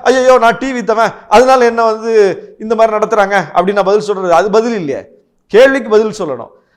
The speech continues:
அப்ப கேள்விக்கு மோடியிடம் பதில் கிடையாது. அவர் நாடாளுமன்றத்துக்கு வந்தது கிடையாது, பேசினது கிடையாது, பதில் சொன்னது கிடையாது, பத்திரிகையாளர்கள் சந்திப்பு நடத்தினது கிடையாது. இப்படி ஒரு மன்னரை போல பொத்தி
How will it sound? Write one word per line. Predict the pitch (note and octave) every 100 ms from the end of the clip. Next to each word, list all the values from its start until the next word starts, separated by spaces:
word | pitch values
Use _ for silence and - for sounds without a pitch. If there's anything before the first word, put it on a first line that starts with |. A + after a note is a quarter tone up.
| -
அப்ப | A3+ A#3+
கேள்விக்கு | B3+ D#4 D#4+ C#4 F#3+
மோடியிடம் | B3+ B3 B3 A#3+ C4 A3
பதில் | G#3+ A3+ G3
கிடையாது. | G3+ E3 - - _ _
அவர் | D#3+ G3+ A#3
நாடாளுமன்றத்துக்கு | G3 G#3 A3+ G3+ F#3+ F3 G3+ F3
வந்தது | F3 E3+
கிடையாது, | D#3+ D3+ A#2+ - _ _ _
பேசினது | F#3 G#3 G3 F#3
கிடையாது, | E3 D#3+ C#3+ A#2 - _ _
பதில் | E3 G#3+ G3
சொன்னது | F#3 E3
கிடையாது, | D#3+ D#3 C3 A#2+ -
பத்திரிகையாளர்கள் | D#3 A#3 A3 G#3 F#3+ F3+ F#3
சந்திப்பு | E3 E3+
நடத்தினது | E3 F3+ F#3+ E3+ E3
கிடையாது. | D3+ C3 - _ _ _ -
இப்படி | E3+ B3+ C#4
ஒரு | A#3+ A3
மன்னரை | E3+ E3 A#3 C4 A#3+
போல | F3+ F3 D#3 F#3+ G3+ - - _ _ _ _ -
பொத்தி | G#3+ -